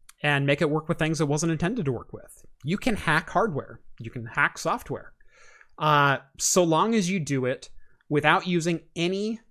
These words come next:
intellectual property from the company in question. Uh, that is, the people who, uh, decompiled The Legend of Zelda sixty-four,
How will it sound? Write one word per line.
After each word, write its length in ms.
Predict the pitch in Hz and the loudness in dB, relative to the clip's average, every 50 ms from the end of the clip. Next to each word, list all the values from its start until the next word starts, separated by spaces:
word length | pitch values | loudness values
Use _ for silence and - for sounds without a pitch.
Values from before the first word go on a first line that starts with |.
| - _ | -8 _
intellectual 500 | 170 165 165 151 151 151 - - 170 - | -2 0 2 2 2 0 2 0 -2 -2
property 540 | - - 156 127 - - 107 107 110 143 - _ _ _ _ _ _ _ _ _ _ _ | 2 2 0 0 0 -4 -8 -10 -12 -14 -16 _ _ _ _ _ _ _ _ _ _ _
from 720 | - - - - - 160 135 123 123 123 123 135 151 156 - - - - - _ _ _ _ _ _ _ _ | -20 -20 -18 -2 2 2 2 2 0 -4 -6 -8 -8 -10 -12 -18 -20 -20 -20 _ _ _ _ _ _ _ _
the 140 | 143 151 185 | -4 -4 -2
company 360 | - 165 131 110 139 131 131 | -2 -2 -4 -4 -4 -6 -6
in 80 | 147 160 | -6 -4
question. 340 | - 190 233 - - - - - - _ _ _ _ - - - _ _ - _ _ _ | -4 -4 -4 -6 -10 -16 -20 -20 -20 _ _ _ _ -20 -20 -20 _ _ -20 _ _ _
Uh, 380 | 135 131 135 131 127 127 127 - - - - - _ - - - - - - - - - - | -4 -2 -2 0 -2 -2 -4 -6 -10 -16 -20 -20 _ -20 -20 -20 -20 -20 -20 -20 -20 -18 -12
that 340 | - 143 135 175 160 175 175 | -12 0 4 6 6 6 6
is, 600 | 165 151 143 147 147 151 151 - - - - - - - - - - - - - - - - - - - - - - - - - - - - - - _ _ _ _ _ _ _ _ _ - - _ | 4 2 2 0 0 -2 -4 -6 -8 -10 -12 -14 -16 -20 -20 -20 -20 -20 -20 -20 -20 -20 -20 -20 -20 -20 -20 -20 -20 -20 -20 -20 -20 -20 -20 -20 -20 _ _ _ _ _ _ _ _ _ -20 -20 _
the 220 | - 185 156 175 165 | -10 -4 -2 -2 0
people 360 | - 214 214 208 226 214 190 | 2 2 2 4 4 4 8
who, 580 | 175 196 180 175 175 170 170 165 156 143 127 120 123 - - - - - | 8 8 8 8 8 6 6 4 2 0 -4 -8 -12 -12 -14 -12 -4 2
uh, 600 | 175 160 156 147 139 135 131 131 135 131 120 110 - - - _ _ - - | 4 4 6 6 4 4 2 2 0 0 -2 -4 -6 -12 -20 _ _ -12 -12
decompiled 920 | 139 120 - 185 202 - 202 180 - - 170 175 190 185 165 147 139 131 | -8 -2 2 2 4 4 4 2 4 4 6 6 6 6 6 4 2 0
The 80 | 131 147 | 0 4
Legend 320 | 143 147 147 147 160 147 | 4 4 4 4 2 0
of 80 | 143 127 | 0 0
Zelda 360 | 127 151 151 156 151 147 143 | 2 2 2 4 2 2 0
sixty-four, 680 | 139 - 156 - - 135 117 - 165 185 - - - | 0 -2 -6 -6 -8 -10 -6 -4 -4 -4 -4 -6 -10